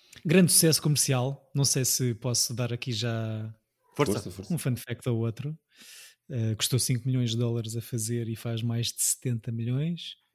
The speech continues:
Speaker 1: É o décimo
Speaker 3: Ok.
Speaker 1: filme que mais dinheiro, mais dinheiro faz em sala nos Estados Unidos neste ano de oitenta e seis. Ehm,
Speaker 3: Platoon?
Speaker 1: oitenta e seis. Terceiro. Eh, primeiro.
Speaker 3: Ok.
Speaker 1: Pensa noutra coisa.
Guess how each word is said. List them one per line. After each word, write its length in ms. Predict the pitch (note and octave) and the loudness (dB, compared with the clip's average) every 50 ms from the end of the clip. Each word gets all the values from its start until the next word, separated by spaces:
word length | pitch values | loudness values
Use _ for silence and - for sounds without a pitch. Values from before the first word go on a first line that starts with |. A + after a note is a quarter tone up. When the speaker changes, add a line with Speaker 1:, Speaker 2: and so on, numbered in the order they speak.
| _ _ _ _ _ _ _ - | _ _ _ _ _ _ _ -6
Speaker 1:
É 140 | B2 A#2 A#2 | -2 -2 0
o 80 | A#2+ | 0
décimo 360 | A#2 C3 C3 A#2+ - - B2 | 0 0 0 -2 -2 -2 -4
Speaker 3:
Ok. 100 | A2+ - | -4 -4
Speaker 1:
filme 280 | - - C3 B2+ B2 A#2+ | -2 -2 0 0 0 -2
que 80 | - C3 | -2 0
mais 220 | B2+ A#2+ A#2 A2 | 0 2 2 0
dinheiro, 280 | A2 A#2+ B2 B2 A#2 G#2+ - - - | 0 0 0 0 -2 -4 -6 -6 0
mais 240 | D#3 C3 B2+ B2 A2+ | 2 4 4 4 2
dinheiro 180 | B2 B2+ A#2 - | 2 0 0 0
faz 180 | - B2 A#2 | -2 -4 -2
em 60 | B2+ | -2
sala 260 | A#2 - - B2 B2 B2 | -4 -6 -6 -4 -4 -2
nos 120 | B2+ B2+ - | -2 -2 -2
Estados 260 | - - A#2 A2+ A2+ | -2 -2 -2 -2 -2
Unidos 460 | B2 B2 B2 A#2 A2 A2 - - - - | -2 -2 -2 -2 -2 -4 -6 -6 -6 -4
neste 300 | B2 A#2 A2+ - - B2+ | -4 -4 -4 -4 -4 -4
ano 100 | A2+ A2 | -4 -4
de 60 | A2+ A2+ | -4 -6
oitenta 240 | A2 - G#2+ - | -8 -8 -8 -6
e 40 | A#2 | -4
seis. 400 | - - C3 C3+ D#3 D#3+ - - _ _ _ _ _ _ _ _ _ _ _ _ _ _ _ _ _ _ - | -4 -2 -2 -4 -6 -6 -10 -14 _ _ _ _ _ _ _ _ _ _ _ _ _ _ _ _ _ _ -6
Ehm, 500 | B2 A#2 A#2 A#2 A#2 A2+ A2+ A#2 A2+ A2+ | -4 -2 0 0 0 0 -2 -2 -2 -4
Speaker 3:
Platoon? 40 | B2+ | -2
Speaker 1:
oitenta 260 | C#3+ A2+ G2 - - | 2 2 2 4 6
e 40 | - | 6
seis. 420 | G2 G#2 A2+ B2 A#2+ - - - - _ _ _ _ _ _ _ - D3 A2 - - _ | 6 6 6 4 2 0 -4 -8 -12 _ _ _ _ _ _ _ -10 -10 -10 -10 -14 _
Terceiro. 500 | - - - - C#3+ C3 C3+ C#3 F3 E3 - _ _ _ _ - - | -4 -2 2 4 4 4 4 4 0 -4 -4 _ _ _ _ -8 -6
Eh, 320 | B2+ B2 B2 B2+ B2+ B2 | -4 -2 0 0 -2 -2
primeiro. 460 | G#2+ - C3 B2+ C3 B2+ A#2+ A2+ G#2 | -2 0 2 4 4 4 4 2 0
Speaker 3:
Ok. 140 | F2 F2+ G2+ - _ _ _ _ _ - | -2 -4 -8 -12 _ _ _ _ _ -2
Speaker 1:
Pensa 200 | C3 B2 - C#3 | 0 0 2 2
noutra 220 | C3 C#3+ C#3 E3+ D#3+ | 0 0 0 0 0
coisa. 400 | - C3 A2+ F#2+ G#2 G#2 G2 | 2 2 2 2 -2 -6 -8